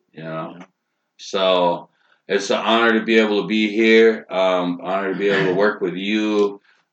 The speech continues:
Speaker 1: Nice to meet
Speaker 3: Nice to
Speaker 1: you
Speaker 3: meet
Speaker 1: for
Speaker 3: you.
Speaker 1: the first time, and, well, I guess second time we probably saw each other at powwow and did that real Indian thing, you know?
Speaker 3: <laughs>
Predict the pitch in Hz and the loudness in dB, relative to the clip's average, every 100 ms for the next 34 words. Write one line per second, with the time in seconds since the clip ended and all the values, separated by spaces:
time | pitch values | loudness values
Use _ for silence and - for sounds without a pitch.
0 | _ 104 104 - 87 95 104 117 123 135 | _ -2 -2 -4 -6 -4 -4 0 6 8
1 | 151 123 123 131 127 135 135 - 147 135 | 8 6 6 6 6 6 4 4 0 4
2 | 135 135 131 117 110 101 107 98 95 101 | 6 6 6 2 0 2 2 2 -2 0
3 | 101 107 - 120 120 107 113 107 101 120 | 0 0 0 -2 -2 -2 2 2 2 0
4 | 101 - 110 107 - 107 95 90 107 107 | 0 2 2 2 2 2 2 0 2 4
5 | 95 85 87 90 90 76 90 87 90 92 | 4 0 -4 -4 -4 -2 0 -2 -2 -4
6 | 82 76 87 80 120 160 - 165 165 165 | -4 -6 -8 -4 0 2 2 0 4 4
7 | 151 - 120 - 110 110 | 4 2 0 0 -6 -6